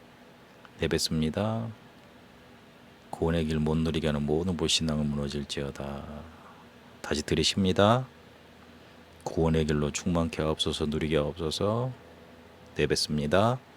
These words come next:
누리지 못하게 하는 모든 저주, 흑암 세력은 결박받을지어다. 다시 들이쉬면서 구원의 길로 충만케 하옵소서.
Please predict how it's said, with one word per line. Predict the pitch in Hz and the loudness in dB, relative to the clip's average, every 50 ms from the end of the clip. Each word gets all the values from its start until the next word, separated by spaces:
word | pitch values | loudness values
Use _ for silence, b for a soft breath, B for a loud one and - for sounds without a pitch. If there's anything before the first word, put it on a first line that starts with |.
| B B B B B B B B - - | B B B B B B B B -8 -6
누리지 | - 76 76 73 73 76 | -4 -2 0 0 0 0
못하게 | 73 76 73 - - 76 76 | -2 -2 -4 -4 -2 -2 0
하는 | 73 69 67 65 | 0 -2 -2 -4
모든 | 69 78 90 95 101 104 98 | -4 -4 -4 -2 -2 -2 0
저주, | - 78 71 73 76 78 | 0 0 0 0 -2 -2
흑암 | 78 82 78 78 | 0 0 0 0
세력은 | - - - - - 85 85 | -2 -4 -6 -6 -6 -6 -4
결박받을지어다. | 78 76 67 - - - - 62 - - - - - - - - - - - B B B B B B B - - - - - - - | -4 -2 -4 -4 -4 -4 -4 -4 -4 -4 -6 -6 -6 -6 -6 -8 -10 -12 -14 B B B B B B B -20 -20 -20 -20 -20 -20 -8
다시 | - - 76 76 78 | -4 -2 -2 -2 -2
들이쉬면서 | - - 82 78 78 - - 95 87 82 80 87 80 | -2 -2 0 0 0 0 0 0 0 0 0 -2 -2
구원의 | - - 82 82 82 82 80 | 0 0 2 4 4 2 2
길로 | 76 78 76 73 | 0 0 -2 -2
충만케 | 67 - - 87 85 85 80 - 80 | -2 -2 -2 0 0 0 0 -2 -4
하옵소서. | 76 78 - - 80 76 - 80 80 80 82 92 101 117 | -4 -2 -2 -2 -2 0 2 2 2 2 2 0 0 -2